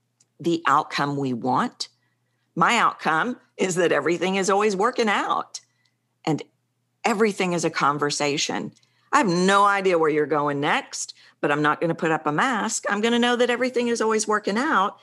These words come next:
and I'm gonna be right here with you in this conversation. That is a tangible that people can work with,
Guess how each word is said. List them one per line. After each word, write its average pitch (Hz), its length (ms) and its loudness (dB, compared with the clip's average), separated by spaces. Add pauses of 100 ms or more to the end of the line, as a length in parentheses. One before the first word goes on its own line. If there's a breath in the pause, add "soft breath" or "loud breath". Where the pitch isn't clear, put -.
(160 soft breath)
and 196 100 0
I'm 202 60 2
gonna 202 120 2
be 190 100 2
right 185 300 0
here 202 200 -2
with 190 280 -2
you 165 220 2
in 160 180 2
this 160 200 2
conversation. 147 1120 0 (340 loud breath)
That 233 240 2
is 320 160 2
a 214 80 2
tangible 156 1000 0 (520)
that - 180 -2
people 190 260 0
can 147 340 -2
work 131 280 -2
with, 143 500 0